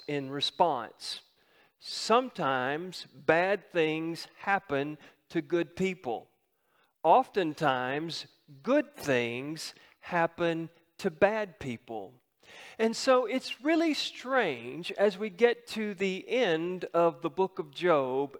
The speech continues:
and find out that everything works out just fine for Job,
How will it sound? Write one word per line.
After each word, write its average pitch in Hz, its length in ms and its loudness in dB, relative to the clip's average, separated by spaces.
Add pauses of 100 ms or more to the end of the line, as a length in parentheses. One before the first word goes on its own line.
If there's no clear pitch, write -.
and 170 180 0
find 208 480 0
out 151 360 4 (120)
that 175 240 2 (160)
everything 220 1000 2
works 190 500 0
out 165 460 -2
just 151 480 0
fine 147 760 0
for 151 200 -6
Job, 143 720 2